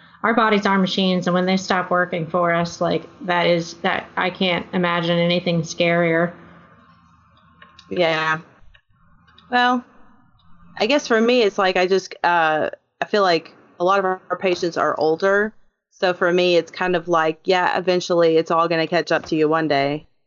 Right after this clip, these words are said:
Speaker 2: you know?
Speaker 1: Yeah, of course.
Speaker 2: So, <laughs> um, I think it's the,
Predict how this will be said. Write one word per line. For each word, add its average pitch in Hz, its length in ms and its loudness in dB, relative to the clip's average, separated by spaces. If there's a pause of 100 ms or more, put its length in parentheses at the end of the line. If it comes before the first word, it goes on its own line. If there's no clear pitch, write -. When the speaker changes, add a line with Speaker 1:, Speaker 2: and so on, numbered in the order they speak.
(320)
Speaker 2:
you 156 80 -2
know? 147 300 0 (760)
Speaker 1:
Yeah, 214 240 0 (180)
of 196 80 -14
course. 196 340 -2
Speaker 2:
So, 165 300 0 (340)
<laughs> - 360 -14
um, 202 80 0 (1000)
I 165 1080 0
think 196 180 2
it's 180 140 0
the, 160 400 2